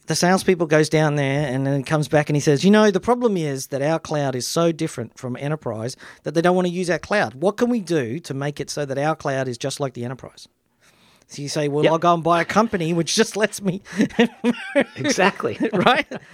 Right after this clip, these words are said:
Speaker 1: And then, and this has all the stench on it of, like, Oracle thinking. You know, "We'll just do whatever the salespeople tell us to do, you know, product by sales." And that's generally not a good idea. But that said, let me just explain it,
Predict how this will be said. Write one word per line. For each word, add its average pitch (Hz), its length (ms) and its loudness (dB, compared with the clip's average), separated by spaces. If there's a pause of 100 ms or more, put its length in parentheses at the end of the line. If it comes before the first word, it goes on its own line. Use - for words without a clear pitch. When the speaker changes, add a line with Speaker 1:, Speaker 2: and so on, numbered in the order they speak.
(760)
Speaker 1:
And 208 420 4
then, 190 320 2
and 170 240 -4
this 196 300 -8
has 190 200 0
all 180 120 0
the 160 120 -2
stench - 420 -2
on 156 120 0
it 131 100 -4
of, 127 160 -6
like, 127 280 -2
Oracle 143 340 -2
thinking. 135 460 -10
You 123 120 -8
know, 135 60 -4
"We'll 170 80 -2
just 202 200 -8
do 185 140 4
whatever 170 240 0
the 135 80 -10
salespeople 135 560 -8
tell 131 200 -8
us 120 120 -14
to 123 80 -14
do, 123 280 -10
you 135 100 -6
know, 123 100 -4
product 151 360 -4
by 120 120 -8
sales." 123 440 -10 (480)
And 135 160 -4
that's 185 220 -4 (100)
generally 180 500 2
not 175 320 4
a 156 60 -2
good 160 180 0
idea. 143 400 0
But 165 140 -12
that 254 260 2
said, 143 260 0
let 190 120 -2
me 185 100 0
just 170 200 -4
explain 135 380 -6
it, 151 100 -10